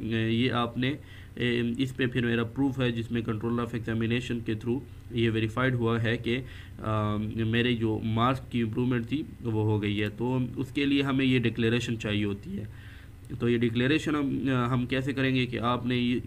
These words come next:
ये मैं आपको लिंक में, अ, नीचे डिस्क्रिप्शन में भी लिंक दे दूँगा कि आपने इसको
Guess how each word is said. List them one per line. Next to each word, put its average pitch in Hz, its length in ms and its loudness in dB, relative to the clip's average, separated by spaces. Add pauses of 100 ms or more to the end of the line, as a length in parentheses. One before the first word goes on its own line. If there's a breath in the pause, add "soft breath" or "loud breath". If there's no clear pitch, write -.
(120)
ये 120 340 0
मैं 123 120 2
आपको 123 240 -2
लिंक 127 240 0
में, 135 100 0
अ, 127 60 -4 (520)
नीचे 127 280 0
डिस्क्रिप्शन 120 680 -6
में 131 160 2
भी 123 60 2
लिंक 127 240 2
दे 131 100 2
दूँगा 113 280 0 (640 loud breath)
कि 113 60 -4
आपने 127 380 0
इसको 139 440 2